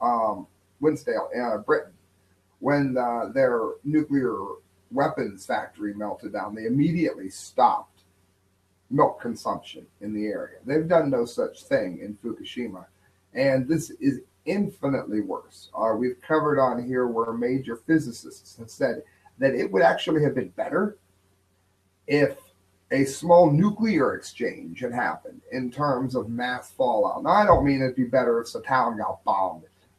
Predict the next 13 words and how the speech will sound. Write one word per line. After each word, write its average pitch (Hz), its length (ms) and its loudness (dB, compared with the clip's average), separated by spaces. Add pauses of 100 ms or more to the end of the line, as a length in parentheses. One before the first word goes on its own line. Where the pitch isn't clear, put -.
(120)
I 208 60 -8
mean 185 460 -4
in 143 120 -6
pure 151 320 0
numbers. 123 460 -6
What 117 140 -4
I'm 127 180 0
saying, 147 400 -2
I'm 135 80 -2
not, 147 220 2
I'm 151 240 -8
not 156 240 0
nuts. - 460 -4